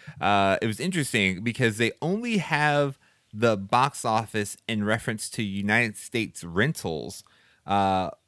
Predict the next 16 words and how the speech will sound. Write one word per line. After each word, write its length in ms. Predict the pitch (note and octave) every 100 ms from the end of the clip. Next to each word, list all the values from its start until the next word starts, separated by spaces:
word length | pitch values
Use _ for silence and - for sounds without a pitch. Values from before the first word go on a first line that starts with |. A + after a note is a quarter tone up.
| _ _ -
but 380 | F2+ D3 C#3 -
it 160 | B2+ -
went 180 | C3+ D3+
on 140 | D#3+
to 120 | - C#3
make 320 | C3 B2+ E3 _
two 220 | - G3
point 260 | G3 F#3+ D#3
seven 500 | - D3+ C3+ C#3 C3+ A2
million 540 | G#2 D#3 G3 F#3+ F3
dollars 640 | E3 E3 E3+ C#3+ C3 A#2+ - _ _ D3+
in 200 | D3+ C3+
U 280 | C3+ F3+
S 260 | D3 D#3+ - -
rentals, 800 | F#2+ B2+ E3 - - - F#2 - _ _
which 180 | A#2+